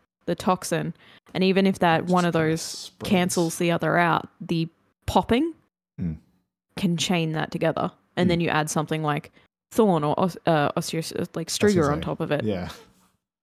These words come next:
Speaker 1: And then it just gets real gross, and then your screen is purple and green, and I'm in the back giggling.
Speaker 2: Yes. Like the Joker.
Speaker 1: It's helped us, it's helped us through Duality, if you
Speaker 2: Yeah.
Speaker 1: don't, where it's just green. <laughs> I'm like, "Yeah, green."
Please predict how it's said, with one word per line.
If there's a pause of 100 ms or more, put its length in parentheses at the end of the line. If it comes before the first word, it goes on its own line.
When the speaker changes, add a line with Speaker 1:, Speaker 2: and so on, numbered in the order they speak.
(140)
Speaker 1:
And
then
it
just
gets
real
gross,
and
then
your
screen
is
purple
and
green,
and
I'm
in
the
back (120)
giggling. (160)
Speaker 2:
Yes. (520)
Like
the
Joker.
Speaker 1:
It's
helped
us,
it's
helped
us
through
Duality,
if
you
Speaker 2:
Yeah.
Speaker 1:
don't,
where
it's
just
green.
<laughs>
I'm
like,
"Yeah,
green."